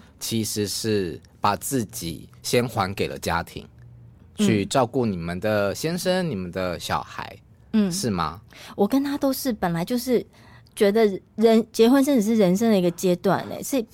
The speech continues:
Speaker 2: 必经之路欸。
Speaker 1: 嗯。
Speaker 2: 但是我觉得这，我跟 Vicky 的观念还蛮像的。
Speaker 1: 嗯。
Speaker 2: 呀。
Speaker 1: 那你在当，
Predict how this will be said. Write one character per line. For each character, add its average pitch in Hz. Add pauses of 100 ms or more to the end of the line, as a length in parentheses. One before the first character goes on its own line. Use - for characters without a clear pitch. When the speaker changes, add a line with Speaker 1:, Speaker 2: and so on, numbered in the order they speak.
(180)
Speaker 2:
必 277
经 233
之 214
路 208
欸。 90
Speaker 1:
嗯。 135
Speaker 2:
但 359
是 392
我 220
觉 269
得 320
这， 359 (160)
我 185
跟 277
Vicky 330
的 185
观 196
念 175
还 170
蛮 -
像 - (140)
的。 -
Speaker 1:
嗯。 123 (680)
Speaker 2:
呀。 -
Speaker 1:
那 247
你 196
在 185
当， 170